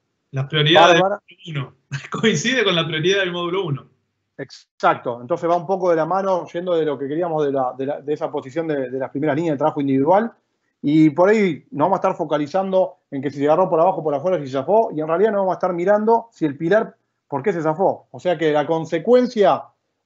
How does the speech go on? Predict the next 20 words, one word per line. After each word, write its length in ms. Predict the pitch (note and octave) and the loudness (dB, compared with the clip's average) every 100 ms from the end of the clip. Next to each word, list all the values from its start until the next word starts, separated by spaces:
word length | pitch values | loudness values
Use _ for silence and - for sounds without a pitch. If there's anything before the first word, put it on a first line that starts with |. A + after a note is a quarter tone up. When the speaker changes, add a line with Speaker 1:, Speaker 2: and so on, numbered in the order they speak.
| - | -6
Speaker 2:
del 200 | C#3+ D#3 | 2 4
agarre 680 | E3 A3 B3 A#3 D3+ - _ _ - | 6 6 6 4 4 -4 _ _ -14
que 120 | C3+ | -10
se 100 | C#3+ | -4
zafe 280 | F#3+ G#3+ F#3 | -2 -2 0
va 120 | D#3+ | -2
a 20 | |
ser 220 | F#3 F3+ | -2 -4
por 160 | D#3 D#3 | -2 -2
una 400 | F#3+ E3+ D3 - | 2 2 2 -4
consecuencia 540 | C#3 C#3 C#3 G3 - D3+ | -10 -10 -4 -4 0 -2
de 80 | |
una 160 | D#3 C#3+ | 0 -2
posición. 460 | C3 C3 C3+ E3+ C3 | -4 -6 0 2 2
O 40 | |
sea 160 | E3+ E3 | 0 0
que 240 | D#3 C3 _ _ _ _ _ | 0 -2 _ _ _ _ _
está 140 | - | 4
buenísimo, 480 | G3 F#3+ G3 D#3+ D3+ | 6 6 4 0 -6
existe. 680 | C#3 - G#3 - G#3 G#3+ | -6 -6 -6 2 2 2